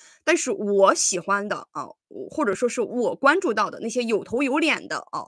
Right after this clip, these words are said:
反共的中国的异议人士，对王志安是非常非常之不耻的，啊。有可能有一些年轻一代的反共的中国人，他被王志安所欺骗，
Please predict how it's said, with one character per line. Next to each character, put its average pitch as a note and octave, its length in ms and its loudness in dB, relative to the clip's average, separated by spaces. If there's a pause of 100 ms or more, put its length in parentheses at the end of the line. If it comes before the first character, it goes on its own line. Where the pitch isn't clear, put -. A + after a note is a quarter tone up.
反 - 300 2
共 A#3+ 260 0
的 B2 140 -6
中 A3+ 180 -6
国 G3 140 -4
的 F#3 80 0
异 A#3+ 200 -2
议 - 20 2
人 E3 200 -2
士， - 160 -2
对 A#3+ 160 -2
王 F#3 160 -2
志 G#3+ 140 -6
安 G#3+ 140 -2
是 - 100 -6
非 C#4 260 0
常 F3 200 -4
非 G3+ 160 0
常 F3 180 -6
之 F#3+ 140 -6
不 A#3+ 160 -2
耻 - 320 -2
的， - 180 -4 (120)
啊。 C#3+ 120 -4 (320)
有 D4 140 8
可 C#4+ 160 4
能 G3+ 240 0
有 G#3 160 0
一 C4 40 0
些 A#3+ 340 4
年 G#3 260 0
轻 D4 240 0
一 F3+ 60 -2
代 G3 260 -2
的 C3+ 260 -6
反 E3 240 -2
共 A3+ 160 -2
的 E3+ 80 0
中 A3 180 -4
国 E3+ 140 2
人， C3 160 -6
他 G3 160 -4
被 A3 140 4
王 E3+ 180 2
志 G#3+ 80 -4
安 G3+ 100 0
所 G#3 140 -8
欺 - 220 -2
骗， D4+ 320 2